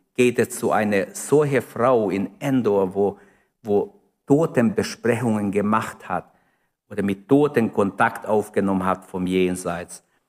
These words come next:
Klar, da gibt's auch verschiedene Meinungen, ob das echt war oder unecht war. Das lassen wir jetzt mal hinstehen. Aber trotzdem war es eine große Sünde. Trotzdem ist es in der,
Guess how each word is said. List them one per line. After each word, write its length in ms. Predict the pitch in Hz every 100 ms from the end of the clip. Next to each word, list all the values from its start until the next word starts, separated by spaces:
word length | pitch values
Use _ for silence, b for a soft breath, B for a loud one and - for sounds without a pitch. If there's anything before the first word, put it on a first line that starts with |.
| _ _ _
Klar, 240 | - 175 143
da 100 | 127
gibt's 280 | 127 -
auch 120 | 120 107
verschiedene 460 | 110 - 120 113
Meinungen, 420 | 107 107 107 104
ob 140 | 98 101
das 180 | 98 -
echt 280 | 120 -
war 140 | 110 98
oder 160 | 95
unecht 400 | 101 117 110 -
war. 140 | 104 95
Das 160 | 101
lassen 300 | 117 110 110
wir 80 | 101
jetzt 180 | 98 98
mal 140 | 95
hinstehen. 560 | 95 113 - 104 104 101 b b -
Aber 240 | - -
trotzdem 500 | - 151 156 - 107
war 120 | 98
es 120 | 95 98
eine 200 | 95 87
große 480 | 95 104 107 -
Sünde. 340 | 92 104 98 90
Trotzdem 400 | 123 117 117 110
ist 160 | 104
es 160 | 98 -
in 80 | 98
der, 200 | 98